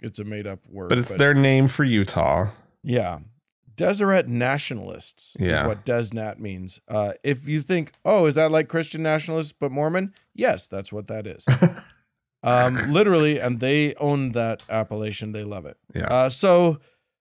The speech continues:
Speaker 1: they, of course, instantly bent over backwards, claiming, "Oh, no, the, the statement that Vice published from the church must be fake
Speaker 2: Mm.
Speaker 1: 'cause it's Vice.
Speaker 2: Right.
Speaker 1: Don't believe it."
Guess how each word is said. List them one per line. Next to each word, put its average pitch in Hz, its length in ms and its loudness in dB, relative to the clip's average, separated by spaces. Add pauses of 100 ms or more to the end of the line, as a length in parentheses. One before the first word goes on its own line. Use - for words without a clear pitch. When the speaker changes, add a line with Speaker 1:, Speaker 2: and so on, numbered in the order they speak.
(280)
Speaker 1:
they, 156 760 4 (140)
of 170 280 4
course, 190 320 2
instantly 147 720 0 (960)
bent 208 500 2
over 226 280 6
backwards, 147 720 -2 (160)
claiming, 156 520 2
"Oh, 214 260 4
no, 202 300 6
the, 160 640 -10 (800)
the 185 320 0
statement 226 600 2
that 180 140 -2
Vice 175 380 2
published 170 420 0
from 165 160 -2
the 160 80 0
church 175 320 0
must 160 180 0
be 156 120 0
fake - 540 0 (240)
Speaker 2:
Mm. 98 600 2
Speaker 1:
'cause 143 180 0
it's 123 140 -4
Vice. 143 600 0 (560)
Speaker 2:
Right. 85 380 0 (260)
Speaker 1:
Don't 147 200 0
believe 165 320 4
it." - 160 -4